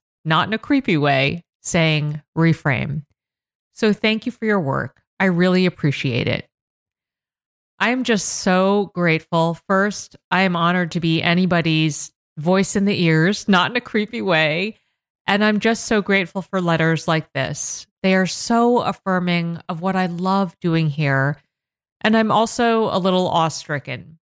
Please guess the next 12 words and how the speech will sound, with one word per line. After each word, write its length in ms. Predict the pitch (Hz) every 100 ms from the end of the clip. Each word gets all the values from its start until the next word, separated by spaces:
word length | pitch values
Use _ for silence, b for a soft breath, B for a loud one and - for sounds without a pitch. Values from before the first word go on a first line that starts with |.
| _ _ -
Hearing 320 | 247 247 247
moments 540 | 202 180 180 170 - -
of 160 | 180 165
impact 480 | 165 165 151 - 165
means 240 | 160 147
so 340 | - - 220
much 300 | 208 156 -
to 140 | - 143
me. 200 | 143 139
So 280 | - - 165
thank 380 | - 175 180 -
you, 400 | 180 175 175